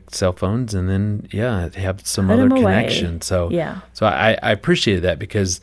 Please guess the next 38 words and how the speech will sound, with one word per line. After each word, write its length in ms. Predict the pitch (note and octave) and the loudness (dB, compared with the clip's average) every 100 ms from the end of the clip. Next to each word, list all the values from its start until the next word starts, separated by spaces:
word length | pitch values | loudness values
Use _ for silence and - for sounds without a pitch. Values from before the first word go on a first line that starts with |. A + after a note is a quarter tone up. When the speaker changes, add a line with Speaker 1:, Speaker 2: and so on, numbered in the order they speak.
| - - - _ - | -14 -20 -20 _ -2
Speaker 1:
'cause 140 | B2 | 0
I 80 | A#2+ | 0
hear 200 | C3+ F3 | 2 4
that 200 | D3 G2 | 4 2
advice 400 | F#2 F#2 A2 - | 0 0 0 2
a 40 | |
lot. 200 | B2+ C3+ F2+ | 2 2 2
And 100 | B2 | -2
it's 160 | A2+ | 2
not 160 | E3+ F#3+ | 2 4
that 60 | A#2 | 4
Speaker 2:
Mm-hmm. 80 | G#2 | 2
Speaker 1:
it's 100 | E2+ | 4
bad 220 | G2+ G2+ | 4 4
advice. 380 | F#2+ G2 F2+ - | 4 2 2 0
"Hey, 320 | C3+ A#2 E2+ | 2 2 0
leave 260 | F2+ A2+ A#2+ | 0 -2 0
your 140 | A2 | -2
phones 560 | - G#2 G#2+ G2+ G2 - | -2 0 0 0 -2 -6
outside, 720 | - F#2 F#2+ F#2 G2+ G2 F#2 - - - | -4 -4 0 0 2 0 -2 -10 -16 -12
charge 420 | - G2+ G#2 G2 G2+ | -2 2 2 0 -2
them 280 | G2 G2 | 0 2
in 60 | F#2+ | 0
another 340 | F2+ F#2 F#2+ | 0 -2 -2
room." 500 | F2+ F2+ F#2 G2 G2 - | 0 0 0 0 -2 -4
And, 260 | A2 G#2 - | -2 -2 -2
and 320 | G#2+ A2 G2 - - - - - | -2 0 0 -4 -20 -20 -18 -10
maybe 320 | D#3 C#3+ C#3 | -2 0 2
we 160 | C3+ C3+ | 0 0
should 260 | B2+ D3 A2 | 0 -2 -2
really 240 | F2 E2+ | -2 -4
think 220 | F2 F2 | -4 -6
about 240 | E2 E2+ - | -4 -6 -6
that. 280 | C#2+ B1 - | -6 -6 -4
But 120 | F#2 | 2
I 80 | A2 | 2
was, 220 | - | 2
Speaker 2:
Yeah. 120 | - | -4